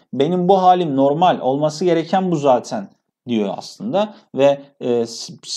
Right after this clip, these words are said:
kendisi gibi görmeyen, seni, yani sevgiliyi kendisi gibi görmeyen kişilere ne demiş oluyor arkadaşlar?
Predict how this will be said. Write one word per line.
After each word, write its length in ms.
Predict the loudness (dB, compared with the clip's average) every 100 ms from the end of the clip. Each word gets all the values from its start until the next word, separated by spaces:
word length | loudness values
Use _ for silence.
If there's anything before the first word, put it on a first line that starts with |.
| -4
kendisi 440 | -2 0 -2 -2
gibi 220 | -2 -2 0
görmeyen, 520 | 4 4 4 2 -2
seni, 360 | -2 -4 -2 0
yani 200 | 0 0
sevgiliyi 520 | -2 -2 -2 -4 -4
kendisi 420 | -4 -4 -4 -4
gibi 180 | -4 0
görmeyen 480 | 2 4 2 -2 -4
kişilere 680 | -8 0 0 2 -2 -8 _ _ _ _
ne 100 | -6
demiş 260 | -4 -4 -6
oluyor 220 | -4 -4
arkadaşlar? 580 | -4 -8 -6 -4 -4